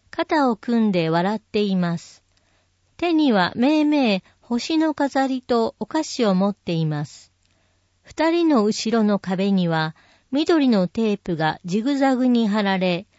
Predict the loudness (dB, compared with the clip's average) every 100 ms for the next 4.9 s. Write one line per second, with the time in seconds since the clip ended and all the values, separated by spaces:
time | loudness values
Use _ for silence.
0 | _ -6 -2 0 2 0 0 -2 -2 -2
1 | 0 2 2 0 -2 -8 -6 0 0 0
2 | -2 -2 -4 -2 0 0 0 2 4 4
3 | 2 2 2 0 0 -2 -4 -2 -2 0
4 | 0 -2 -2 0 -2 -4 -8 -20